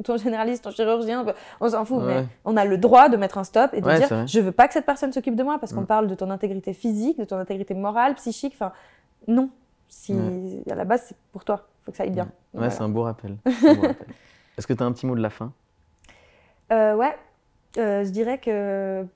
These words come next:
Speaker 1: bah, les personnes qui hésitent, euh, à, à demander de l'aide, quelle qu'elle soit d'ailleurs,
Speaker 2: Mm.
Speaker 1: euh, j'aimerais que, qu'elles fassent un petit exercice.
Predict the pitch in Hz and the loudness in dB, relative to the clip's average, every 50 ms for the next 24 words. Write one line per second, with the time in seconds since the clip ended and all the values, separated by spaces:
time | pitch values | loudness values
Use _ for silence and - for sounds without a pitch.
0 | _ _ _ - 208 214 202 202 196 196 202 202 202 202 220 233 - 302 302 294 | _ _ _ -2 2 2 2 2 2 0 -2 -2 -4 -4 -6 -8 -8 -8 -8 -8
1 | - 202 202 196 196 196 240 262 254 - - 190 185 185 - - 190 190 185 180 | -6 -4 -4 -2 -2 -2 -4 -4 -6 -6 -6 -6 -6 -4 -4 -4 -2 -2 -2 -4
2 | 175 175 175 175 180 180 196 208 208 202 208 180 185 196 220 202 - - 240 233 | -6 -6 -8 -6 -6 -6 -6 -6 -6 -6 -6 -6 -4 -4 -4 -6 -6 -8 -8 -6
3 | 240 202 190 - 226 262 226 202 196 190 - - 120 123 123 - _ _ _ _ | -8 -8 -6 -6 -6 -4 -4 -6 -6 -8 -8 -10 -10 -10 -10 -12 _ _ _ _
4 | _ _ _ _ _ _ - - - - - - - - _ _ _ - 214 208 | _ _ _ _ _ _ -20 -20 -20 -20 -20 -20 -20 -20 _ _ _ -6 -4 -4
5 | 196 196 196 196 190 190 185 185 185 175 - 175 214 196 190 202 247 - 240 208 | -2 -2 -4 -4 -4 -6 -6 -6 -8 -8 -8 -6 -6 -6 -4 -6 -6 -4 -4 -4
6 | 196 185 180 180 170 170 - - - - - _ - - 196 180 - 220 240 - | -4 -4 -6 -8 -10 -12 -14 -16 -16 -18 -20 _ -14 -12 -10 -8 -8 -8 -8 -10
7 | 202 185 190 - 220 208 - 214 185 190 180 185 - - - - - - _ | -12 -14 -14 -14 -12 -10 -10 -10 -10 -10 -12 -14 -16 -20 -20 -20 -20 -20 _